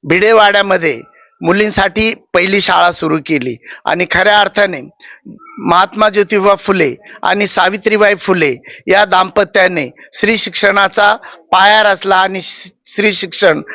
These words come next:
सर्वांसाठी खुले करून दिले. बंधू आणि भगिनींनो, जे, अ, महात्मा ज्योतिबा फुलेंनी त्यांच्या शेतकऱ्याचा आसूड या पुस्तकामधून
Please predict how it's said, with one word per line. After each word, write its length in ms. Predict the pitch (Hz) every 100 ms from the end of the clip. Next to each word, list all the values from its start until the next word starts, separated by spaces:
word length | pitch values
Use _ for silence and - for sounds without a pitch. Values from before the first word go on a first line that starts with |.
| -
सर्वांसाठी 840 | - 180 190 185 175 160 175 180 - 151
खुले 260 | 156 160 160
करून 340 | 165 151 147
दिले. 220 | 135 127 110 - - -
बंधू 240 | 170 208
आणि 200 | 214 220
भगिनींनो, 640 | 214 196 220 220 202 160 143 - - - _ _ _ 160
जे, 340 | 214 233 247 - _ _ _ -
अ, 500 | 180 185 190 190 185 180 - _ -
महात्मा 400 | 175 202 202 226
ज्योतिबा 440 | 202 196 214 214
फुलेंनी 600 | 202 202 208 202 165 131 - _ _ -
त्यांच्या 520 | 190 196 226 220 220 185
शेतकऱ्याचा 640 | 202 202 - 220 226 247
आसूड 540 | 226 185 202 214 156 139 - - 202
या 100 | 208
पुस्तकामधून 1000 | 220 202 - 214 226 220 208 185 139